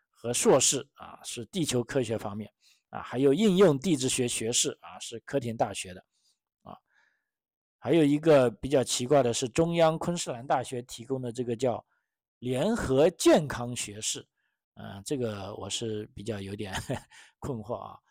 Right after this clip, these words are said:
还有这个法医学学士跟法，呃，是格林菲斯大学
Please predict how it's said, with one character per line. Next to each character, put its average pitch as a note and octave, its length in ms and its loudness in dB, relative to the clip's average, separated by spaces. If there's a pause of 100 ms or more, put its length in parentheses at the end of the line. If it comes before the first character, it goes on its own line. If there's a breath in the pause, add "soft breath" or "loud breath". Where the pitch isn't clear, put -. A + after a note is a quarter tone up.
(960 soft breath)
还 D3+ 160 2
有 D3 140 6
这 D3 120 0
个 C3+ 120 4
法 A#2 320 0
医 G3 160 2
学 D#3 220 4
学 A#2+ 260 -2
士 C3 260 -2
跟 C3 220 -4
法， G2+ 400 -8 (1000)
呃， A2+ 220 -8
是 B2+ 360 -2
格 C#3+ 180 2
林 C#3+ 200 2
菲 D#3+ 200 2
斯 F3 160 0
大 B2+ 200 4
学 G2+ 220 -4